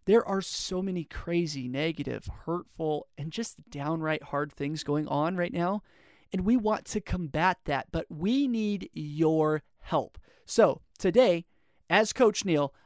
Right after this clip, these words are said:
I'm officially recruiting you onto our pro team. You are now playing in the happiness big leagues, and the time is more important than ever to bring the world positivity,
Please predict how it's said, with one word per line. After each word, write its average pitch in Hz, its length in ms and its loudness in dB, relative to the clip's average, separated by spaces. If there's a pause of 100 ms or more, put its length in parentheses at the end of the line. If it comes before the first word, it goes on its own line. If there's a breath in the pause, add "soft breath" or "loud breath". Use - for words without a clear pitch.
(120)
I'm 262 200 2
officially 247 580 -2
recruiting 233 680 0
you 214 340 4
onto 185 500 -2
our 165 240 2
pro 180 720 4 (200)
team. 156 520 -4 (400)
You 269 220 4
are 247 120 6
now 196 500 0 (240 soft breath)
playing 220 400 2
in 196 180 -6
the 170 140 -4
happiness 175 720 -4 (380 soft breath)
big 180 240 6
leagues, 143 440 -4 (240 loud breath)
and 175 220 0
the 156 80 -2
time 233 480 -2
is 170 160 -4
more 175 220 0
important 196 420 -2
than 156 180 0 (120)
ever 175 360 0 (300 soft breath)
to 214 160 0
bring 208 640 2
the 226 100 2
world 196 360 0 (100)
positivity, 160 1080 -2